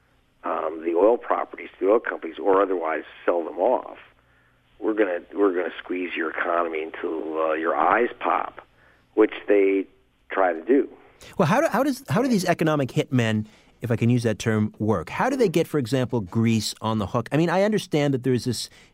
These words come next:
Speaker 2: you know, this problem. They have a social welfare program in, in Greece, and they have a bloated bureaucracy, and we've experienced it firsthand in,
Speaker 1: Oh, that's
Speaker 2: in our family.
Speaker 1: it, yeah.
Speaker 2: But, but
Speaker 1: That's
Speaker 2: how do they, yes, but,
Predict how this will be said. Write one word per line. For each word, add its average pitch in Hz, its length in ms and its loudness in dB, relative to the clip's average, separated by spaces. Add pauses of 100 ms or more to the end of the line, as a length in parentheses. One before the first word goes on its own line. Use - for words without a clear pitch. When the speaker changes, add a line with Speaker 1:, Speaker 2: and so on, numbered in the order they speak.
(100)
Speaker 2:
you 139 80 4
know, 120 100 2
this 107 200 0
problem. 120 340 0
They 143 80 2
have 143 80 0
a 135 60 0
social 131 360 0
welfare 113 360 0
program 104 440 0
in, 101 140 0
in 107 220 0
Greece, 104 340 0
and 113 100 0
they 104 60 0
have 107 100 0
a 110 120 0
bloated 107 480 2
bureaucracy, 113 640 -2
and 107 80 0
we've 101 100 0
experienced 104 560 -4
it 92 80 -8
firsthand 98 600 -4
in, 92 120 -2
Speaker 1:
Oh, 123 80 -2
that's 123 220 2
Speaker 2:
in 92 80 -2
our 90 60 -2
family. 90 220 -2
Speaker 1:
it, - 120 -12
yeah. 202 80 4
Speaker 2:
But, 87 260 4
but 175 120 0
Speaker 1:
That's 214 120 -2
Speaker 2:
how 254 200 2
do 302 100 -4
they, 208 300 0 (140)
yes, 147 220 0
but, - 180 -4